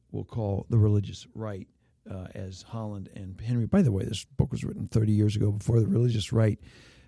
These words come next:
reached its pinnacle, I think, in the nineties. But anyways,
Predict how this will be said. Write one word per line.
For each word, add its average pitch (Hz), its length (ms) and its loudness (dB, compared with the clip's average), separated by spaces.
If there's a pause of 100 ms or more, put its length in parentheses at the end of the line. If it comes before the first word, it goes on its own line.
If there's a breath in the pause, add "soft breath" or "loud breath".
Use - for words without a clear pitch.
(120)
reached 120 380 -2
its 123 120 -6
pinnacle, 101 560 4
I 92 120 0
think, 101 260 -2 (200)
in 151 120 -4
the 92 60 0
nineties. 110 400 -2
But - 180 -16 (420 soft breath)
anyways, 123 520 -4